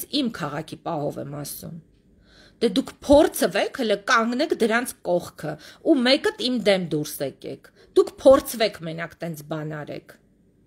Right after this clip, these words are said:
Ես անհամբեր կսպասեմ տենամ էդ որ մի արարածին ա, կանգնելու էդ տականքի կողքը ու իմ դեմ ա դուրս գալու։ Ու ամեն մեկս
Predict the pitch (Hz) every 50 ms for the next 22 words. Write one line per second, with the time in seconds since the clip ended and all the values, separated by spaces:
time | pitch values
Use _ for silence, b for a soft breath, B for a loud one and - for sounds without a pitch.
0 | _ b b b b b b b - 208 190 180 - - - 254 262 240 214 190
1 | 185 175 269 269 - - - - - - 202 208 208 - 247 233 226 202 196 196
2 | 180 196 202 196 190 185 175 190 240 240 233 240 196 190 175 160 160 165 160 160
3 | 160 160 160 156 - - - 175 160 175 208 254 311 359 B B B B B -
4 | - 233 233 240 233 220 220 247 277 294 233 - - _ - 254 226 226 233 -
5 | 240 233 214 - 220 190 - - 233 226 - - 415 - - 277 214 - - 294
6 | 403 440 453 320 220 254 233 208 196 175 180 151 - 165 160 151 147 - - -
7 | 151 135 123 123 123 107 - - _ _ _ _ _ _ _ _ _ _ _ _
8 | _ _ _ _ _ _ _ _ _ _ _ _ _ _ _ _ _ _ _ _
9 | _ _ _ _ _ _ _ _ _ _ _ _ _ _ _ _ _ B B B
10 | B B B B B B B - 320 302 - 320 339 359 381 403 415 370 302 277
11 | 285 311 - 392 523 523